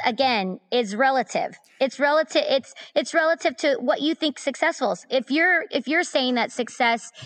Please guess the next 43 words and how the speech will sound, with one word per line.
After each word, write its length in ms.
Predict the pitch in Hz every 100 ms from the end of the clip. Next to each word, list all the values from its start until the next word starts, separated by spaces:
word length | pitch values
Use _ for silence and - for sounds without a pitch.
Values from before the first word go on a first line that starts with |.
| - -
is 560 | 254 240 220 214 190 - - _ -
a 80 | 233
Pinteresty 580 | 262 277 269 254 247 226
room, 400 | 330 320 247 247 - -
I 100 | 302
mean, 140 | 330
and 100 | 320
I'm 100 | 339
sure 220 | - 415
that 160 | 403 -
there 160 | 359
are 80 | 330
some 200 | 339 311
people 300 | 294 311 294
that 180 | 277 254
feel 140 | 339 392
that 180 | 269 185
way. 160 | 170 - - -
I, 100 | 262
I 100 | 262
mean, 220 | 269 262
I, 220 | 240 262 -
I 200 | 240 262
look 300 | 262 330 - -
on 140 | 262
Instagram 680 | 233 247 247 214 208 208 262
and 260 | 226 226 220
I 180 | 202 262
see 240 | - 277
the 120 | 240
people 360 | - 240 233 214
that 200 | 202 214
have 480 | 220 208 202 202 180 - - _
seventy-five 680 | - - 247 254 - 233 233
thousand 420 | 226 208 208 220 202
followers, 500 | 190 196 220 269 - - -
and 160 | 285
sometimes 720 | - 311 403 320 254 240 262 - _ _ -
all 200 | 269 277
I 120 | 285
see 220 | - 294
them 260 | 269 269 254
is 300 | 226 208